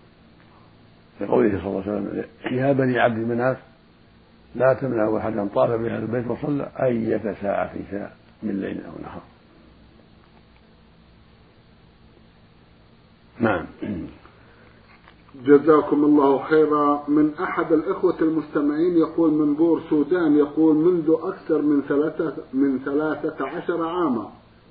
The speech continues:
Speaker 2: طلقت زوجتي، ولي منها ولدان وبنتان،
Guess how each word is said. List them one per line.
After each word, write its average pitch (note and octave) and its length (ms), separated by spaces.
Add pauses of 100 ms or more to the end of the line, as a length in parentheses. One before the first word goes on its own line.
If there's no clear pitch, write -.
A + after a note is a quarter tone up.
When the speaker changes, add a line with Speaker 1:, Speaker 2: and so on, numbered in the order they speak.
(120)
Speaker 2:
طلقت C3 600 (120)
زوجتي، A2+ 500 (580)
ولي D3+ 360
منها C#3+ 480
ولدان C#3 720 (120)
وبنتان، D#3+ 580